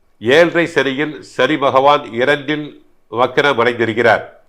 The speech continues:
ஆக இந்த நேரத்தில் பாக்கியஸ்தானாதிபதி புதன் பாக்கியஸ்தானத்திலேயே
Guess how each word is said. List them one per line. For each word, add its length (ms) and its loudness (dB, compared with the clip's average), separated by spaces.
ஆக 220 4
இந்த 160 0
நேரத்தில் 480 2
பாக்கியஸ்தானாதிபதி 1300 2
புதன் 360 2
பாக்கியஸ்தானத்திலேயே 1200 2